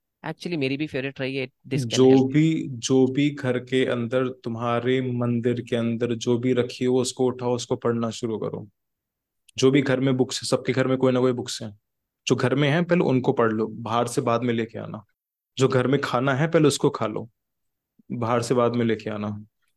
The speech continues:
Speaker 2: क्योंकि I, क्योंकि क्या है ना, मैं कोई book recommend कर दूंगा, फिर, वो उनको नहीं समझ में आएगी या समझ में
Speaker 1: हम्म।
Speaker 2: आएगी या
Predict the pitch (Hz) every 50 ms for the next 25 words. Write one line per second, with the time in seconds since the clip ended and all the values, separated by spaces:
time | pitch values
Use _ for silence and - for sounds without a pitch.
0 | _ _ _ - 156 147 - 190 196 180 156 156 160 156 147 151 151 - _ _
1 | _ _ _ _ - - 180 170 196 190 185 190 165 165 175 190 185 180 180 180
2 | 180 180 170 180 165 147 160 151 151 147 - 147 143 143 143 139 - 135 120 113
3 | 117 113 110 110 110 110 110 107 107 _ _ _ _ _ _ _ _ _ _ _
4 | _ _ _ _ _ _ _ _ _ _ - - - - 139 139 131 123 123 117
5 | 110 - - - - _ _ _ _ _ _ _ _ _ 135 123 123 131 135 135
6 | 135 135 135 139 127 131 139 131 - 147 139 135 123 123 127 131 127 127 123 123
7 | 123 127 135 131 131 - 127 127 127 120 120 127 127 123 120 123 127